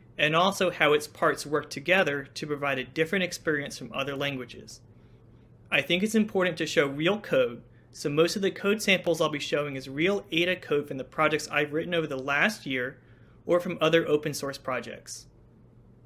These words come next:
I am not a lawyer, so seek competent and licensed legal counsel before making any business or legal decisions based off the information in this talk. ADA is still in use today.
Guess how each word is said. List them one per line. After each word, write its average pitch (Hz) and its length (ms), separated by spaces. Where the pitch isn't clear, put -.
I 151 140
am 160 120
not 165 180
a 226 60
lawyer, 151 580
so - 160
seek 156 300
competent 180 560
and 143 160
licensed 151 500
legal 160 300
counsel 170 600
before - 220
making 147 360
any 160 180
business 160 440
or 143 160
legal 156 280
decisions 147 460
based 156 320
off 143 140
the - 80
information 135 520
in 131 160
this 123 160
talk. - 360
ADA 202 400
is 170 100
still 180 240
in 175 120
use 151 180
today. 127 480